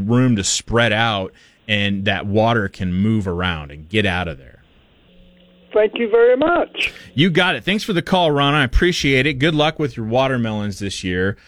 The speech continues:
Speaker 1: Um, that's not one I've done very much of. I think I did it a couple of years ago. I'm not a big watermelon fan. There's so many things. I feel bad about saying those sorts of things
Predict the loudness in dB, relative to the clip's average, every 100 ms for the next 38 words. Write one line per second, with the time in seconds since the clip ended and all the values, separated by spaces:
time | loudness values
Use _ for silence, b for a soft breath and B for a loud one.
0 | b b 0 2 2 2 2 2 0 -2
1 | -2 0 0 0 0 0 -2 0 2 0
2 | 0 -6 -10 -2 0 2 0 2 2 0
3 | -2 -6 -8 -8 -8 -8 -4 -2 0 -2
4 | -2 -4 -2 -2 0 0 -2 -4 -4 -4
5 | -6 -2 0 0 0 0 0 -2 -8 -18
6 | -20 -20 -20 B B B B 2 4 4
7 | 2 0 0 0 0 0 2 2 2 0
8 | -2 -4 -2 0 2 0 -2 -6 -6 -10
9 | -10 -12 -4